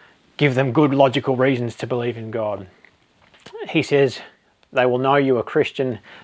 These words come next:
not by your incredible arguments, not by your, your logic and your philosophy, but by your love." So by all means, share great arguments for the existence of God, but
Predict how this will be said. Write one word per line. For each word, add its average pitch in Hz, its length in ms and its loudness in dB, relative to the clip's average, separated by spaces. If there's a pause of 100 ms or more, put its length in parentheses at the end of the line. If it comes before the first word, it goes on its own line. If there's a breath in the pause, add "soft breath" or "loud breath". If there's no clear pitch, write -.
not 131 260 0
by 123 140 2
your 120 200 0
incredible 113 600 0
arguments, 117 520 -2 (120)
not 135 220 0
by 117 200 2
your, 113 400 -6 (200)
your 131 220 -6
logic 127 480 0
and 120 140 -6
your 117 100 -4
philosophy, 113 680 -6 (320 loud breath)
but 117 300 -2
by 113 480 0 (100)
your 107 460 -4 (140)
love." 104 460 -4 (500 loud breath)
So 151 180 8
by 156 180 10
all 185 100 10
means, 180 320 6
share 180 300 6
great 147 280 6
arguments 143 520 4
for - 80 -10
the 117 120 0
existence 120 500 -4
of 104 140 -8
God, 104 360 -2 (400 loud breath)
but 113 340 0